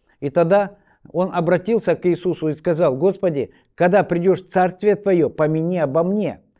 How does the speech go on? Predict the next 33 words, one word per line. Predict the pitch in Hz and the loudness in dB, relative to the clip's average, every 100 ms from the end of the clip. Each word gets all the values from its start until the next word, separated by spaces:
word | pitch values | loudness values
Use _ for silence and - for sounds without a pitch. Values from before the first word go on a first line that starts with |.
| _ _ - | _ _ -2
Ему | 160 220 | 0 2
Иисус | 208 - 208 | 2 0 -4
сказал, | - 196 180 156 | -2 -2 2 0
что? | - - 202 226 - _ _ | -2 0 0 0 -4 _ _
Ему | - 147 151 | -6 -2 -2
Иисус | 139 151 135 | -2 -6 -6
сказал: | 160 139 143 98 - | -2 0 -2 -4 -8
«Ныне | 143 185 196 160 | -4 -2 0 -2
же | 156 | -2
будешь | 156 208 190 | 0 0 -2
со | - | -4
мной | 147 170 175 | -4 -2 -2
в | |
раю». | 156 170 131 | 0 0 -2
Почему? | - 156 202 196 135 - _ - | -4 -4 -2 -2 -2 -6 _ -6
Разбойник | 156 160 147 190 160 - | -2 -2 2 2 2 -2
признал | 151 139 170 202 | -4 -2 -2 -2
себя | - 156 156 | -2 0 0
грешником. | 143 165 147 117 98 85 - _ - | 2 0 0 -4 -14 -16 -18 _ -6
Вот | 147 170 | -2 2
этого | 180 175 151 | 2 2 -2
хватило. | 143 151 156 165 139 90 - _ _ _ _ | -2 -2 -4 -2 -2 -4 -10 _ _ _ _
Вот | 147 165 | -2 2
так | 214 214 | 2 2
и | 208 | 2
мы, | 214 | 2
дорогие | 175 170 156 151 | 2 2 2 0
друзья, | 139 156 147 135 | 0 0 2 0
если | 135 180 175 | 2 0 0
мы | 175 170 | -2 -2
признаем | 175 156 185 196 202 156 | -2 0 2 2 2 0
себя | - 156 139 - _ _ - | -2 0 0 -2 _ _ -8
грешниками – | 131 190 247 240 175 143 131 101 | 0 4 4 2 -2 0 -2 -4